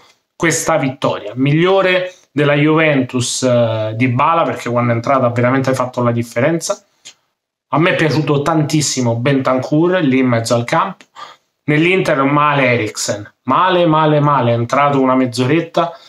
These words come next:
però da uno come lui ci si aspetta più personalità, che venga più a prendere palla, che possa creare più gioco, possa creare occasioni da rete,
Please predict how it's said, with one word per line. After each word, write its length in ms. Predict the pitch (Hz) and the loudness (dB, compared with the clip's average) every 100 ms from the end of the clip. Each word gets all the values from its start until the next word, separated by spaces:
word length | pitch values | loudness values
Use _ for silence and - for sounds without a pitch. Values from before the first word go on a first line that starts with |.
| - _ _ | -20 _ _
però 240 | - 151 - | -2 0 -2
da 140 | 131 120 | -2 0
uno 200 | 147 143 | 2 2
come 240 | 131 131 | 2 2
lui 340 | 135 131 135 | 2 2 2
ci 200 | 127 120 | 0 0
si 60 | 117 | -2
aspetta 420 | 113 - 117 - | -2 -2 -4 -4
più 220 | 110 131 127 | -6 -6 -4
personalità, 840 | 120 - 123 107 104 104 135 135 | -4 -2 -2 -2 -4 -2 0 0
che 120 | 123 | 0
venga 300 | 117 120 120 | 0 0 0
più 140 | 117 131 | 0 -4
a 40 | |
prendere 400 | - 127 123 117 | -2 0 0 0
palla, 400 | 117 143 139 127 | 2 2 2 2
che 120 | 117 | 0
possa 340 | 117 131 - 127 | -2 -2 -2 0
creare 340 | 120 127 123 | 0 0 0
più 160 | 113 120 | -2 -2
gioco, 500 | 113 139 147 123 120 | 0 2 2 0 -2
possa 280 | 120 - 123 | -2 -2 -2
creare 260 | 117 120 | 0 -2
occasioni 500 | 123 - 123 131 131 | -2 -4 -2 0 0
da 140 | 123 120 | 2 2
rete, 440 | 151 151 120 - | 2 2 -2 -6